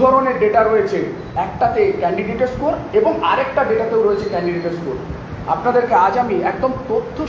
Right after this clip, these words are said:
সহ according to সিবিআই রিপোর্ট এবং তার চার্জশিট অনুযায়ী ওনারা কী বলেছেন A to Z আপনাদের সামনে তুলে ধরবেন। একটা তথ্যে মানে একটা যে, আহ, ডকুমেন্টস রয়েছে তার নাম হচ্ছে ডট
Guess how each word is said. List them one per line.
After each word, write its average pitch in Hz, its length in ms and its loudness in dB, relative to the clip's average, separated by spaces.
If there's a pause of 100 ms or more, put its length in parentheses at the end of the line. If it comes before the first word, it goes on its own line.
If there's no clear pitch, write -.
সহ 220 140 0 (560)
according 254 320 -2
to 269 60 -4 (120)
সিবিআই 247 440 4 (840)
রিপোর্ট 240 360 2 (260)
এবং 196 180 -6
তার 240 160 0
চার্জশিট 254 400 -2
অনুযায়ী 233 360 0 (680)
ওনারা 233 220 2
কী 254 180 -4 (120)
বলেছেন 208 360 4
A 202 180 2
to 226 80 -6 (100)
Z 233 160 0
আপনাদের 208 360 -2
সামনে 190 240 -6
তুলে 151 180 -4
ধরবেন। - 240 -6 (1200)
একটা - 400 2 (100)
তথ্যে 285 320 0 (260)
মানে 202 120 -2
একটা 208 200 -2 (180)
যে, 254 80 -6
আহ, - 360 -6 (360)
ডকুমেন্টস 262 440 2
রয়েছে 240 240 0
তার 220 140 2
নাম 190 260 2
হচ্ছে 240 160 -4
ডট 208 300 4